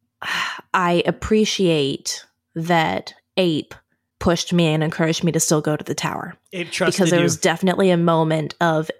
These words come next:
Speaker 1: inner conflict there, seeing everything going down, thinking,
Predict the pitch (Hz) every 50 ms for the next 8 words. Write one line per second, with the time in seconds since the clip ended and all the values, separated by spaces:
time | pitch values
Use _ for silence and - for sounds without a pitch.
0 | _ - 180 175 165 156 165 - - - 190 175 165 170 - - 160 - - -
1 | - - 170 156 - - - - - - - - - - - 185 175 170 160 -
2 | 170 170 175 175 170 - 170 165 165 160 170 156 156 156 156 160 156 180 180 180
3 | 175 165 160 160 147 156 175 170 - 165 165 170 175 165 160 160